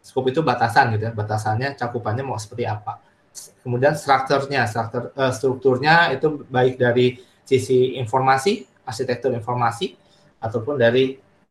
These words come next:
eh, konten gitu ya. Nah, habis dari struktur, kita masuk ke skeleton. Skeleton itu membangun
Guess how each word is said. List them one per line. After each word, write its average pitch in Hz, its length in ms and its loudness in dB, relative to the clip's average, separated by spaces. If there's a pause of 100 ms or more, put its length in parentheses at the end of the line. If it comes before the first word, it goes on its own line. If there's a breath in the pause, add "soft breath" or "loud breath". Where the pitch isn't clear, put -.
(120)
eh, 117 400 2
konten 104 480 -2
gitu 107 160 -10
ya. - 20 -16 (540 soft breath)
Nah, 120 120 4 (520)
habis 139 240 2
dari 139 160 6
struktur, 190 480 4
kita 151 160 0
masuk 131 320 0
ke 160 160 2
skeleton. 147 720 4
Skeleton 123 480 0
itu 160 160 -2
membangun 139 400 0